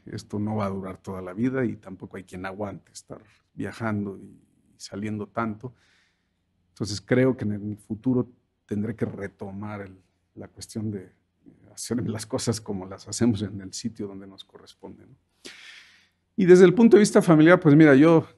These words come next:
eh, mi familia me ha apoyado mucho, me han entendido. Este, por supuesto que implica sacrificios para mí, para ellos, por supuesto, el, el, el que esté uno saliendo mucho.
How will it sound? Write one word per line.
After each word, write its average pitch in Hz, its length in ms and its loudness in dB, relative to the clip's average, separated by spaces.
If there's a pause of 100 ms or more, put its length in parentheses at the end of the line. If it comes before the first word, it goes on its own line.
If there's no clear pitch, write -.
(140)
eh, - 120 -16 (260)
mi 135 160 0
familia 135 360 6
me 131 80 8
ha 131 40 6
apoyado 120 380 4
mucho, 123 400 0
me 135 240 -4
han 110 140 0
entendido. 107 680 2 (360)
Este, 101 720 -12 (580)
por 117 120 -6
supuesto 120 380 -2
que 131 60 0
implica 113 280 0
sacrificios 107 720 -8 (100)
para 98 220 -8
mí, 131 180 2
para 98 320 -6
ellos, 127 360 -2
por - 160 -20
supuesto, - 680 -14
el, - 120 -18
el, - 440 -20
el 104 80 -20
que 104 220 -12
esté 107 220 -8
uno 113 360 -2
saliendo 110 520 -8
mucho. 123 480 -4